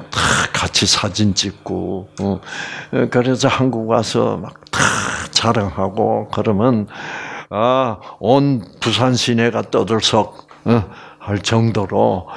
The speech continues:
"이야, 당신 아들 참 잘 뒀다." 이랬었는데, 어,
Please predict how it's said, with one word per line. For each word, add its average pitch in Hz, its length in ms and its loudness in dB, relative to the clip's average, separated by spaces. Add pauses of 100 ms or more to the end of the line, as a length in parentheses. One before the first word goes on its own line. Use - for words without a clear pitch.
(280)
"이야, 73 220 -2 (540)
당신 101 600 2
아들 101 320 0
참 - 340 -2
잘 123 260 2
뒀다." 113 600 0 (320)
이랬었는데, 110 1120 2 (320)
어, 85 240 -10